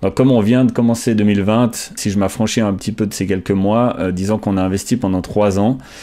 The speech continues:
et pendant trois ans, on a septante-six, euh, pour cent de bénéfices, ce qui fait un sacré joli bénéfice par année de plus que vingt-cinq pour cent. Je pense qu'il n'y a aucun livret de banque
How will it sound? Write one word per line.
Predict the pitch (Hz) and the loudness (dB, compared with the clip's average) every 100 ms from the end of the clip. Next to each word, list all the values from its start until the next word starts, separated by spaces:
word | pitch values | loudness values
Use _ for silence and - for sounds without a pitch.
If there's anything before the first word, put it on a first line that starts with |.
| - - | -16 -8
et | 92 | -4
pendant | 101 104 | 0 0
trois | 104 113 110 117 | 0 2 2 4
ans, | 120 120 - | 2 2 0
on | 98 | -2
a | 92 | -2
septante-six, | 92 123 113 113 104 - 120 117 113 | -2 -4 -2 -2 -2 -2 2 2 2
euh, | 92 92 | 0 -2
pour | 95 104 | -4 -6
cent | - 113 | -2 0
de | 98 92 90 | 2 0 0
bénéfices, | 95 101 95 123 135 - 170 - | 0 0 0 2 0 -2 -10 -14
ce | |
qui | - - 98 | -10 -6 -6
fait | - 117 | -2 -2
un | 98 90 | -2 -4
sacré | - 120 - | -4 -4 -2
joli | 110 107 107 | 0 2 2
bénéfice | 104 101 123 120 - | 2 0 0 0 0
par | 95 | 0
année | 95 117 110 | 2 2 2
de | 92 90 | 2 2
plus | 123 - | 0 2
que | 110 | 2
vingt-cinq | 104 113 113 120 - | 4 2 2 -2 0
pour | 113 - | -4 0
cent. | 123 131 127 | 2 2 2
Je | - | 0
pense | 117 - | -2 0
qu'il | 110 | 2
n'y | 98 | 2
a | 98 | 2
aucun | 120 117 123 | 0 2 2
livret | 110 113 113 113 117 117 101 | 4 4 4 4 2 2 0
de | 92 | 0
banque | 98 104 113 107 | 2 2 2 0